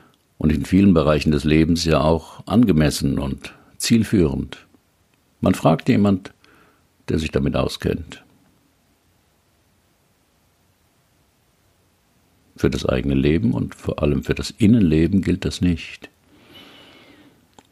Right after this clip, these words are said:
Da kann uns selten jemand sagen, was wir tun sollen. Wir müssen es selbst herausfinden.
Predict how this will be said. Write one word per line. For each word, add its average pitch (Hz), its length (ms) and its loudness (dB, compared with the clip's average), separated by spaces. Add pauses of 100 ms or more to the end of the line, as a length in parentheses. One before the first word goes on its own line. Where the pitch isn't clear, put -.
(460)
Da 67 320 -6
kann 80 200 0
uns 78 160 0
selten 87 400 4
jemand 73 280 4
sagen, 71 380 2
was 67 180 -2
wir - 80 -2
tun 92 300 4
sollen. 65 640 -2 (2500)
Wir 71 80 2
müssen 69 320 2
es 80 140 2
selbst - 380 -2
herausfinden. 73 880 -4